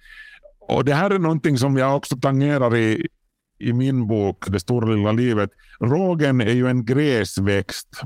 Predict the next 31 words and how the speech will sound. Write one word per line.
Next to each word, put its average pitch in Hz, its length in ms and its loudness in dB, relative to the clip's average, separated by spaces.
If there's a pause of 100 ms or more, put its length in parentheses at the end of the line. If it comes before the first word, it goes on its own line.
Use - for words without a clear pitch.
(160)
och 107 200 0
jag 113 180 2
har 127 120 2
ett 117 140 -2
helt 127 180 -2
kapitel 113 500 0
om 101 200 2
gräset 104 640 0
och, 92 300 2
och 98 100 0
hur 107 100 2
det 107 120 0
blev, 104 420 0
liksom, 92 640 0 (360)
västerlandets 90 1120 0
själslandskap. 90 1120 0 (640)
Alla 101 260 0
ska 98 200 -2
vi 92 120 2
ju 92 100 2
ha 92 340 2
ett - 160 -4
radhus 90 600 0
i 85 60 0
förorten 87 800 0
med 87 140 0
en 90 120 0
gräsmatta 95 840 0
framför 90 540 0
och 85 100 0
en 80 140 -2